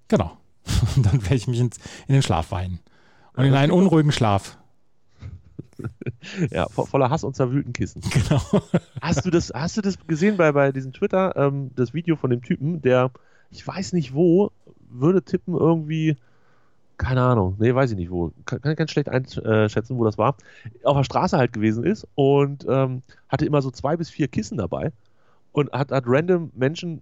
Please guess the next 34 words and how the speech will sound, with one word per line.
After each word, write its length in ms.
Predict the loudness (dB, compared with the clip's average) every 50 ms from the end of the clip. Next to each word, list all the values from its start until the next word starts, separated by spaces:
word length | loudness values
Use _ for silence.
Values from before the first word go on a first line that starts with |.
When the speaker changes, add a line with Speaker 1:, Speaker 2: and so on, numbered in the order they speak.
| -12 -12
Speaker 2:
ein 120 | -12 -6
Kissen 240 | -4 -4 -2 -2 -4
zugeworfen 500 | -6 -2 -2 0 0 2 0 0 -2 -4
und 140 | -4 -2 -2
dann 100 | -2 -2
mit 140 | -2 -4 -4
denen 100 | -6 -6
eine 80 | -6
Kissenschlacht 480 | -8 -10 -12 -12 -10 -10 -10 -10 -10 -12
angefangen. 360 | -14 -14 -12 -12 -14 -14 -16 -18 _ _ _ _ _ _ _
Speaker 1:
Das 140 | -4 -4 -4
ist 100 | 0 0
cool. 180 | 0 0 0 -2 -8 _ _ _ _ _ _ _ _ _ -8
Speaker 2:
Fand 120 | -6 -4
ich 80 | -4 -2
total 340 | -2 -2 0 2 2 0 2 2 2
cool. 180 | 2 2 2 0 -6 _ _ _ _ -12
Die 40 | -4
meisten 260 | -2 0 0 2 0
haben 100 | 0 0
erstmal 200 | -2 -2 -2 -2
ein 40 | -2
bisschen 160 | -4 -6 -2 0
blöd 180 | 0 0 0
geguckt, 320 | -2 -4 -4 -4 -2 0 0
aber 100 | 0 0
als 120 | 0 2
er 40 | 2
dann 120 | 0 2 2
ausgeholt 360 | 0 0 0 0 0 0 2
hat, 80 | 2
haben 120 | 0 0 -2
sie 80 | -4
zurückgeschlagen 560 | -4 -4 -4 -2 -4 -4 -2 0 0 0 -2